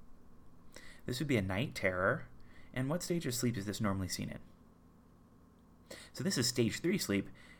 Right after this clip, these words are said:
Because it's not, uh, the, uh, stage of sleep closest to awake, like rem, it's a deep sleep. So they don't remember it happening to them, and it's hard to pull them out of it. The best thing to do is just put them back to sleep,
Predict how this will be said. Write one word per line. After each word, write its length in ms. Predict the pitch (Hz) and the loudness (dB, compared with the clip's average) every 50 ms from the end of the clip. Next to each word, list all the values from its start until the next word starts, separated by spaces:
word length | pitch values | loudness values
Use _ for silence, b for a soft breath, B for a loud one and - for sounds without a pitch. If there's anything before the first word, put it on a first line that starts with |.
| B B B - - - | B B B -20 -8 -4
Because 300 | 120 117 - 175 185 180 | -4 -2 0 0 0 2
it's 160 | 147 120 - | 0 2 2
not, 580 | 110 101 98 101 104 104 107 107 98 - - - | 2 2 4 4 4 4 4 2 0 -2 -4 -2
uh, 320 | 101 98 95 92 90 90 - - - - - - - - - | -2 0 2 2 0 0 -2 -6 -14 -20 -20 -20 -20 -10 -4
the, 300 | - 101 95 95 95 95 | -2 0 0 0 0 0
uh, 200 | 92 90 87 90 92 | 0 0 -2 -4 -6
stage 260 | - - 98 101 101 | -4 -4 -2 -2 -2
of 60 | 92 | -4
sleep 260 | - - 95 95 - - - - | -2 0 -2 -2 -2 -4 -10 -6
closest 480 | - - 101 98 - - 101 - - - | 2 4 4 4 4 -2 -6 -6 -6 -6
to 360 | - 98 92 92 92 92 - - | -2 -2 0 0 0 -2 -2 -2
awake, 540 | 101 104 101 123 135 117 123 123 - - - - - - | 0 2 4 4 6 4 4 2 -2 -8 -14 -14 -12 -10
like 100 | - - | -10 0
rem, 400 | - 104 143 123 92 104 147 151 B B B B B B B B | 2 4 4 4 4 2 -2 -4 B B B B B B B B
it's 120 | - - | -4 -4
a 40 | - | -4
deep 400 | - - - 160 160 147 123 - | -4 -4 -4 -4 -2 -2 -2 -2
sleep. 380 | - - - 92 92 - - - - B B B B B B B B B B - | -2 -2 -2 -2 -4 -4 -6 -12 -18 B B B B B B B B B B -16
So 180 | - - 120 113 | -6 -2 2 4
they 180 | 120 117 107 | 6 6 6
don't 220 | - - 131 147 120 | 6 6 6 6 6
remember 800 | 120 110 110 107 107 104 101 104 104 101 98 95 95 92 - - - - - - - | 6 6 4 4 4 2 4 4 6 6 6 6 4 2 0 -6 -14 -20 -20 -14 -10
it 80 | - - | -8 -2
happening 420 | 104 104 98 - 98 92 95 95 | 0 0 0 2 0 0 0 -2
to 100 | - 101 | -2 -4
them, 260 | 95 92 92 92 95 - | -4 -2 -2 -2 -4 -4
and 260 | - 98 95 90 - - | -4 -4 -4 -4 -4 -6
it's 140 | - - - | -6 -6 -2
hard 180 | - 117 120 | 0 0 0
to 40 | 107 | 0
pull 220 | - - - 98 | -2 -4 -4 -2
them 140 | 101 95 87 - | -2 -2 -2 -2
out 160 | - - 98 | -4 -4 -4
of 80 | - | -4
it. 80 | - - | -6 -6
The 80 | 101 98 | -6 -2
best 340 | - 113 110 113 117 - | 2 2 2 2 2 0
thing 160 | - 117 110 110 | -2 -2 -2 -2
to 120 | - 92 | -4 -4
do 320 | - 95 95 104 127 143 B B B B B B B - - | 0 0 2 2 2 0 B B B B B B B -14 -10
is 100 | - - | -8 -8
just 160 | - - - | -8 -4 -2
put 140 | - 123 131 | 0 0 0
them 80 | 131 | 0
back 160 | 123 123 123 123 | 0 0 0 -2
to 80 | 120 | -4
sleep, 340 | - - 107 98 98 - | -4 -2 0 0 0 -2